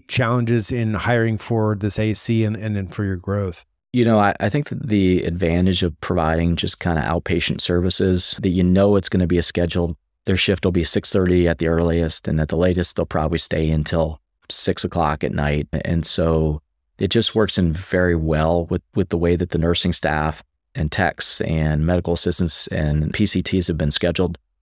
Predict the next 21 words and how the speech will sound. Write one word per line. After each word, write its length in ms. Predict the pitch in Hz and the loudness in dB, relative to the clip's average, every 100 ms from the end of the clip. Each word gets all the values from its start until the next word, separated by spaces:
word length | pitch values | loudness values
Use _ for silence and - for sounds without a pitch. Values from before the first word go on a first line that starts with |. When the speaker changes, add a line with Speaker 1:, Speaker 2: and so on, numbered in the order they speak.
| - | -6
Speaker 2:
in 120 | 92 | -2
the 60 | 78 | 0
hospital 460 | 85 82 - 90 | 0 -2 -2 -2
setting, 360 | 78 87 87 85 | 0 0 0 0
and 120 | 80 | 0
that 80 | 76 | 0
they're 100 | 82 | -2
used 380 | 82 92 90 - | 2 2 0 -2
to, 360 | 92 85 82 - _ _ - | 0 0 0 -4 _ _ -4
you 60 | 98 | 0
know, 80 | 80 | 0
four 320 | - 110 98 | 0 0 0
tens 500 | - 90 87 87 82 | 0 0 2 2 0
or 80 | 82 | -2
three 240 | - 95 | -2 0
twelves. 640 | 87 85 80 80 80 - - | 0 0 0 0 -2 -4 -2
And 120 | 90 | -2
so 320 | - 90 82 - _ _ | 0 2 0 -2 _ _
that 160 | - 101 | -2 0
does 260 | 107 98 - | 2 2 2
work 200 | 101 | -2